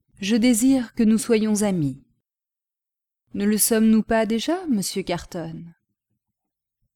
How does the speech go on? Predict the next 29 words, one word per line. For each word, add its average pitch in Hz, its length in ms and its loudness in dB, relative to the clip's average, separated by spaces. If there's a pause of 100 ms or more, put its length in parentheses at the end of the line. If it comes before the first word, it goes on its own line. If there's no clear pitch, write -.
(140)
C'est - 280 -4
une 262 100 4
façon 277 400 4
de 269 120 4
parler. 208 600 -4 (460)
Vous 185 180 -2
êtes 196 180 0
assez 208 260 0
bon 220 280 -2
pour 185 200 -4
l'employer 190 560 -2
à 185 60 0
mon 175 180 -4
égard, 185 680 -8 (200)
mais 214 160 -2
il 247 180 4
me 247 120 6
faut 247 320 -4
autre 233 220 -4
chose. 147 600 -8 (720)
En 214 120 2
exprimant 247 560 0
le 233 100 4
vœu 214 180 0
sincère 226 640 -2
de 202 120 0
devenir 190 580 -4
votre 196 260 -10
ami, 214 380 -4